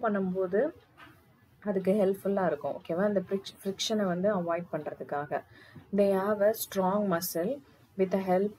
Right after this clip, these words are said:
in swimming. இதையும் note பண்ணிக்கோங்க. When a fish swims in, uh, its front part, the curves to one side and the tail part stays in the opposite directions. இதை note பண்ணிக்கோங்க. Front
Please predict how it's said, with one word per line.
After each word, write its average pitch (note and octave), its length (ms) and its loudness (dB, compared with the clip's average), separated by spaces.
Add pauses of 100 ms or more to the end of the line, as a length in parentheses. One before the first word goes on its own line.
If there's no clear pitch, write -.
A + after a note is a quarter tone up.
in C4+ 160 -2 (280)
swimming. D3+ 540 -4
இதையும் E3+ 340 -4
note D3 240 -8
பண்ணிக்கோங்க. C#3+ 400 -12 (1300)
When G3+ 160 4
a G3+ 160 0
fish B3+ 180 -2 (260)
swims G3+ 300 -2
in, F3+ 420 0
uh, D#3+ 320 -2 (440)
its E3+ 140 -4 (120)
front E3+ 240 2 (120)
part, E3+ 260 -2 (420)
the F3 80 2 (140)
curves E3 320 2 (640)
to G3 60 4 (340)
one E3+ 260 2 (100)
side F3 280 0 (140)
and E3+ 200 -4
the E3 140 -6
tail F#3 240 2 (120)
part F3+ 200 -2 (120)
stays F3 420 0
in D#3+ 140 -6
the A3+ 80 -4 (260)
opposite D#3 460 -6
directions. C3+ 580 -8 (300)
இதை E3+ 200 0
note D3+ 240 -4
பண்ணிக்கோங்க. C#3+ 400 -6 (100)
Front F3+ 200 2